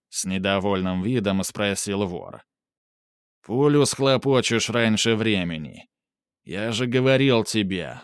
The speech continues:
торопиться не надо, а со всем этим разберешься рано или поздно». «Долго ждать только», — сказал Миша.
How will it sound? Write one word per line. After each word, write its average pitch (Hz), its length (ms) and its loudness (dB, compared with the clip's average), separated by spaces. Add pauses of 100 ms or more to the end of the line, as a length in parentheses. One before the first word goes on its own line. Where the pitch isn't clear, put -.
торопиться 123 760 0
не 127 180 4
надо, 113 600 0 (340)
а 92 100 -6
со 123 260 2
всем 135 300 2
этим 135 360 0
разберешься 117 920 2
рано 104 460 2
или 104 140 0
поздно». 65 640 -8 (1040)
«Долго 117 460 2
ждать 127 420 2
только», — 95 580 0
сказал 95 500 -2
Миша. - 460 -8